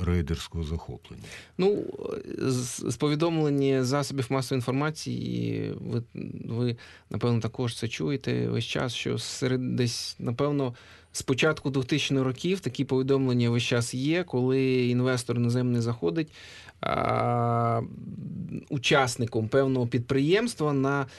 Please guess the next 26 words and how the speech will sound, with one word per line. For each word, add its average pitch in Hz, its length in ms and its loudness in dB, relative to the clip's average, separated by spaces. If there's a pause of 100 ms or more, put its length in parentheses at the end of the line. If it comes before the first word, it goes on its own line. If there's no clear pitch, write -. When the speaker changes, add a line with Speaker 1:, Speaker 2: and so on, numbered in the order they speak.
(240)
Speaker 2:
наряду 143 640 4
з 123 560 2
партнерами 123 720 2
з 123 60 2
України, 208 540 2
які 180 580 2
через 151 260 0
певний 147 380 2
час 202 340 2
потім 143 400 0
починають 143 720 0
або 131 460 4 (240)
скривати 143 520 2
від 139 120 0
нього 139 300 0
доходи, 208 500 2
або 160 240 2
просто 180 320 2
банально 160 540 2
потім 147 360 0
він, 139 480 0
коли 143 380 4 (180)
приїжджає, 131 640 4
якби, 123 420 2 (400)
е, - 320 -2
довідатись, 139 720 2